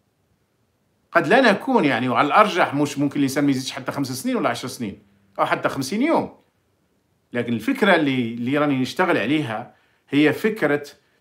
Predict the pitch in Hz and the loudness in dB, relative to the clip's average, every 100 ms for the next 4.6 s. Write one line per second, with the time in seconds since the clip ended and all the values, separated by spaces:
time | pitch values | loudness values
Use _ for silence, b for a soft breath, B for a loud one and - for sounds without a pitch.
0 | _ 143 127 - 233 175 175 196 - 120 | _ -4 -4 0 2 2 0 -2 -2 -2
1 | 117 143 220 220 175 175 185 - 131 123 | -2 2 4 4 2 0 -2 -2 0 -2
2 | 104 - _ _ _ _ _ _ 127 214 | -4 -14 _ _ _ _ _ _ -6 0
3 | 196 175 208 143 214 202 143 147 147 - | 4 6 4 0 -2 0 0 0 -2 0
4 | 269 294 - 113 80 | 4 4 2 -4 -6